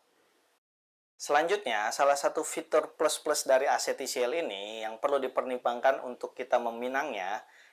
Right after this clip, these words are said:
yaitu dia punya sistem dual drainase. Apa itu sistem dual drainase? Yaitu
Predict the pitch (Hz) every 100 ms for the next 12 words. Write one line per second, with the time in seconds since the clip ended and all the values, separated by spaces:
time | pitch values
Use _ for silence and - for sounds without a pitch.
0 | - 135 147 143 185 127 113 120 147 -
1 | 107 101 120 123 101 - 117 117 101 98
2 | 92 101 95 98 - 90 85 - 113 147
3 | 165 - 147 - 131 113 104 101 101 95
4 | 90 - 147 156 _ - _ - 131 170
5 | - 110 117